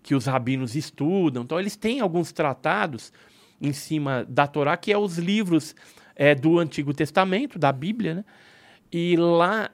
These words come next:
é, ele, é, alguns rabinos têm estudo que fala assim que Deus criou mil e quinhentos mundos. Quando ele fala de mil e quinhentos mundos, é, no hebraico ali e tal, significa que são mundos com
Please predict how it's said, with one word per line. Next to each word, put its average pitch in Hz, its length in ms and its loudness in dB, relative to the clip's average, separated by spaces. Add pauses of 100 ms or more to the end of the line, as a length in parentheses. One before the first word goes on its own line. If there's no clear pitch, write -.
é, 160 220 2
ele, 170 240 0 (240)
é, 143 400 -2 (160)
alguns 156 320 2
rabinos 175 580 -4
têm 170 160 -6
estudo 180 300 -6
que 196 140 -6
fala 190 220 2
assim 190 240 -6
que - 140 -10
Deus 185 360 0
criou 190 520 0 (540)
mil 208 640 0
e 202 80 -6
quinhentos 196 580 -4
mundos. 135 460 -4 (400)
Quando 226 180 0
ele 233 120 0
fala 170 260 2
de 139 100 -4
mil 160 140 -2
e 156 40 -4
quinhentos 143 360 -6
mundos, 156 500 -2 (380)
é, 131 100 -2
no 165 180 4
hebraico 156 720 4
ali 127 160 0
e 143 60 0
tal, 156 440 0 (280)
significa 180 880 -4
que - 100 -14
são 196 180 2
mundos 185 520 -2
com 240 380 -4